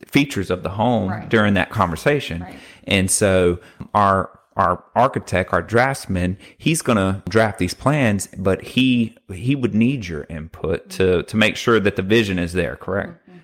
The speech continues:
Speaker 1: Yeah. So getting, getting the interior designer involved from the very beginning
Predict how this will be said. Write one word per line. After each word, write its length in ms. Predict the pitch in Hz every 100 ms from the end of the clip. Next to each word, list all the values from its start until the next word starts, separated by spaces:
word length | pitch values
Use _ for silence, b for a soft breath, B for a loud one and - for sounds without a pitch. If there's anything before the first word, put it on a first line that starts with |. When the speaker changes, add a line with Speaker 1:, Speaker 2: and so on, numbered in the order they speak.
| _ -
Speaker 1:
Yeah. 220 | - -
So 200 | - 104
getting, 340 | 104 156 143 113
getting 280 | 110 135 123
the 100 | 110
interior 320 | 104 120 104
designer 440 | 95 101 98 92 90
involved 500 | 90 90 87 85 B B
from 180 | - 104
the 60 | 87
very 300 | 92 95 92
beginning 600 | 85 85 101 107 87 90